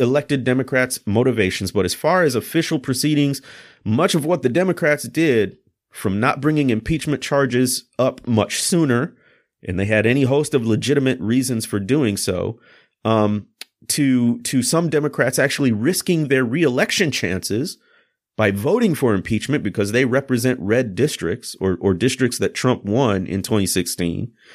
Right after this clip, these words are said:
All of that seems to me, uh, their motivations are, are pretty clear. And even if they're not, who, who knows what people are thinking in the secret of their hearts?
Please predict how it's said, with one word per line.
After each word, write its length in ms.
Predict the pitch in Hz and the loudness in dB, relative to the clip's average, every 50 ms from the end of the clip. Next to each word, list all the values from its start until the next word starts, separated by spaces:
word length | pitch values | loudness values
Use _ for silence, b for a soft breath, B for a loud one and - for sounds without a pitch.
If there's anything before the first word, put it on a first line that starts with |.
| b b b b b b b b _ | b b b b b b b b _
All 260 | - 156 208 214 214 | -2 -2 0 0 0
of 60 | 196 156 | 0 0
that 240 | 165 165 165 - | 0 0 0 0
seems 340 | - - 170 175 175 165 - | 0 0 2 2 2 0 0
to 140 | - 160 139 | 0 0 0
me, 560 | 123 123 131 160 170 147 135 131 127 123 123 B B B B B B - | 0 0 -2 0 0 2 2 2 0 0 -2 B B B B B B -2
uh, 240 | 117 123 123 120 98 | 0 2 2 2 0
their 200 | 113 139 139 139 | 0 0 0 0
motivations 1000 | 131 135 160 170 147 123 123 135 156 160 - - 135 120 117 117 107 - - - _ | 0 0 2 2 0 0 0 0 -2 -2 -2 -2 -2 0 0 -2 -2 -4 -8 -8 _
are, 400 | - 107 113 107 110 113 107 - | 0 2 2 4 4 2 2 2
are 120 | - 107 104 | 0 0 0
pretty 300 | - - 190 202 170 123 | 0 0 0 0 0 -4
clear. 560 | - - - 160 175 165 - - - - - _ _ _ _ _ _ _ - | -8 -4 -2 0 0 0 0 -4 -6 -12 -20 _ _ _ _ _ _ _ 0
And 120 | 127 143 | 0 2
even 180 | 196 240 214 - | 2 2 2 0
if 140 | 156 143 - | 0 0 0
they're 120 | 127 110 | 0 0
not, 480 | 101 98 104 131 208 - 92 - - - 101 101 - | 0 0 -2 -2 -4 -4 -4 -6 -10 -14 -14 -4 -2
who, 200 | 147 175 - 131 | 0 0 0 2
who 120 | 160 175 | 0 0
knows 400 | 151 147 160 170 143 120 110 107 | 2 2 2 2 2 2 2 0
what 120 | 107 107 | -4 -2
people 200 | - 131 123 104 | -2 -2 0 0
are 60 | 98 90 | 0 0
thinking 300 | - 131 139 107 107 107 | 0 0 0 0 0 0
in 80 | 98 | 0
the 60 | 90 | -2
secret 320 | 87 - - 131 - 104 95 | -2 -4 -4 -2 0 0 0
of 120 | 92 - | 0 -2
their 140 | 82 90 92 | -4 -4 -2
hearts? 280 | 117 156 139 110 - | 0 0 0 0 -2